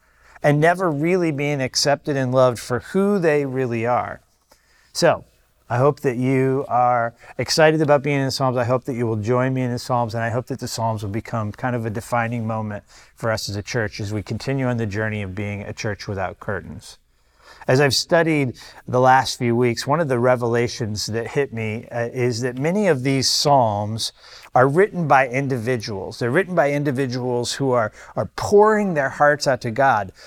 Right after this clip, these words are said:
Some of them are written by individuals, but get this, all of them were written with the intention of being read and sung in community.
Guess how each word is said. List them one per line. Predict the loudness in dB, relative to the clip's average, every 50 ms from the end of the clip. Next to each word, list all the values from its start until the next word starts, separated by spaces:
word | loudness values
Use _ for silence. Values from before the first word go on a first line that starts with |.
| -20 _ -6
Some | -2 2 6 6 6
of | 6 6
them | 4 4
are | 2
written | 2 0 2 2
by | 4 4 4
individuals, | 4 2 0 -2 -4 -2 -2 -2 0 -2 -2 -4 -4
but | -4 -4 -4 -2 0
get | 0 2 2
this, | 2 0 0 -2 -8 _ 2
all | 6 8 8 10 10 8 8 6
of | 4 2 0 -4
them | -4 -4 -4 -6 -6 -8 -10 -12 _ _ _ _ _ _ _ _ _ -20 -10 -2
were | 0 2 2 2
written | 4 4 4 4 4 2 -4 -6 -6 -4 -2
with | 0 0 0 0
the | 0 0 0
intention | 0 -2 -4 -6 -2 0 0 0 0 -2 -2 -4 -4 -2 -2 -2 -4 -4
of | -2 -2 -2 0 0
being | 2 2 2 2 0 0 -2 -2 -2
read | 2 4 6 6 6 6 4 4 2 0 -2 -4 -6 _ _ _ _ _ _ _ _ _
and | -4 -2 -2 0
sung | 0 0 0 2 2 2 2 2 0 -2 -4 -6 -8 -10 _ _ -8
in | -6 -6 -6
community. | -4 -2 -2 0 2 2 2 0 -2 -4 -6 -10 -12 -14